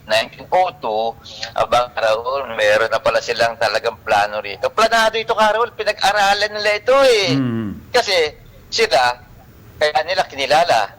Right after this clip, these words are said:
Speaker 1: ng Certificate of Title ay isang titulo ng lupa sapagkat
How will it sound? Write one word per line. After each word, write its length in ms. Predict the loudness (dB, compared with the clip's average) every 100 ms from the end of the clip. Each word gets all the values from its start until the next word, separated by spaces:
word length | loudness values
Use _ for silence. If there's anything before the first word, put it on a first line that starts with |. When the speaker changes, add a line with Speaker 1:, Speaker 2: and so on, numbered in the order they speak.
| -8
Speaker 1:
ng 240 | -2 0 -2 -12 -16 -4
Certificate 560 | -4 -4 -8 -6 -4
of 80 | -2
Title 540 | 2 2 2 -2 -2 -6 -20 -20 -4
ay 340 | 0 0 0 -8 -10
isang 240 | -2 -2 -2
titulo 320 | -4 -2 0
ng 160 | 0 -2
lupa 560 | -2 0 2 2 0 -10 -20 -20 -20 -20 -20
sapagkat 880 | -6 -4 0 -2 -2 0 2 2 0